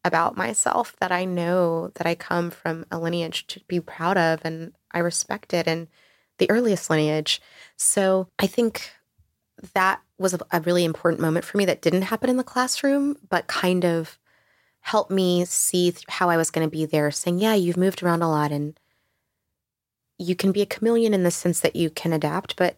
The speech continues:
you stay constant. You're the compass. You still are your own North Star." And so I'm just kind of myself. And that is a good thing some places. And sometimes it rubs people a whole lot of the wrong ways. But I've learned for myself that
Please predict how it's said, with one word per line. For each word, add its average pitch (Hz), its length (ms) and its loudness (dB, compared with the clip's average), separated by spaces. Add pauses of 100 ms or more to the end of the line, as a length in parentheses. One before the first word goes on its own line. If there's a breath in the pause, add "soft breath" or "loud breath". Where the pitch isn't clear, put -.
you 269 420 2
stay - 300 -2
constant. 226 500 0 (100)
You're 180 220 2
the 185 100 -2
compass. - 580 0
You 170 180 2
still 170 540 2 (280)
are 170 100 2
your 160 160 2
own 156 160 2
North 156 200 0
Star." 170 480 0 (400 loud breath)
And 175 100 -4
so 196 120 2
I'm 196 100 2
just - 180 0
kind 247 160 0
of 233 80 2
myself. 185 540 0
And 151 120 0
that 170 180 0 (140)
is 180 160 0
a 151 120 -4 (500)
good 175 240 -2
thing 214 200 2
some 208 200 2
places. 226 380 0
And 165 120 -2
sometimes 190 420 0
it 185 100 2
rubs 170 200 0
people 180 340 0
a 165 40 -2
whole 175 380 2
lot 165 180 0
of 165 100 2
the 156 100 -2
wrong 151 280 -2
ways. 143 540 -4 (800 soft breath)
But 170 320 2
I've 185 220 2
learned 170 220 2
for - 140 -10
myself 165 600 0
that - 280 -4